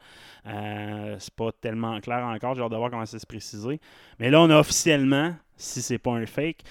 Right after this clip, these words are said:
notre premier mutant de X-Men qui est apparu dans WandaVision en, en fin d'épisode. Ça a été vraiment spectaculaire. Euh, c'est pas la, parce qu'au début de la série, il disait qu'il y a un gros nom qui va sortir en fin de série.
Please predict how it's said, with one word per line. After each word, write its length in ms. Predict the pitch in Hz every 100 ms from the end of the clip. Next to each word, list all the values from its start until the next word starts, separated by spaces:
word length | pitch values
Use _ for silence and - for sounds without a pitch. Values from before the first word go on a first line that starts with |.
| - -
notre 220 | 120 156
premier 320 | - 143 139 156
mutant 500 | 151 131 143 143 156 139
de 180 | 120 135
X-Men 560 | 139 139 - 135 139 143
qui 80 | 123
est 100 | 135
apparu 380 | 120 120 120 135
dans 140 | 120
WandaVision 720 | 117 113 117 113 113 127 131
en, 360 | 120 110 107 104 107
en 160 | 110
fin 200 | 104 127
d'épisode. 680 | 123 117 110 110 127 131 107 - - - _ _
Ça 120 | 110
a 80 | 110
été 200 | 123 127
vraiment 340 | 123 131 147
spectaculaire. 1000 | 135 123 131 120 - 117 110 120 127 123
Euh, 420 | 113 107 107 107 104 - _ _ _ -
c'est 140 | 127
pas 200 | - 185
la, 380 | 165 139 123 98
parce 160 | 117
qu'au 220 | - 120 120
début 120 | 135
de 60 |
la 60 | 139
série, 180 | - 147
il 40 |
disait 160 | 135 139
qu'il 100 | 131
y 20 |
a 60 | 113
un 60 |
gros 360 | 113 123 143 135
nom 220 | 135 139
qui 100 | 143
va 120 | 123
sortir 400 | 117 113 - 135
en 180 | 123 113
fin 320 | 107 - 135
de 80 | 139
série. 540 | - 135 120 113 143